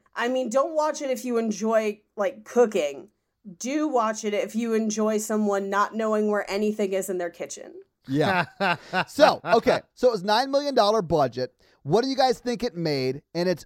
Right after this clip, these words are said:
Speaker 2: opening weekend? And Paige sort of talked about this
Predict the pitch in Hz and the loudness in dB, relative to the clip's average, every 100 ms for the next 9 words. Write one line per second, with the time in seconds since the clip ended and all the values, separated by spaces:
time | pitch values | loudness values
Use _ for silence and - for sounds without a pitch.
0 | - 208 226 226 226 196 165 226 185 147 | 0 2 2 -2 -2 -2 -2 -4 -2 -2
1 | 120 117 123 - _ - 143 - 208 208 | 0 -4 -8 -14 _ -6 -4 0 0 0
2 | 151 - - 220 226 202 220 196 175 180 | -6 -6 0 2 2 0 0 0 0 0
3 | 175 165 143 156 147 - | 0 0 0 0 0 -6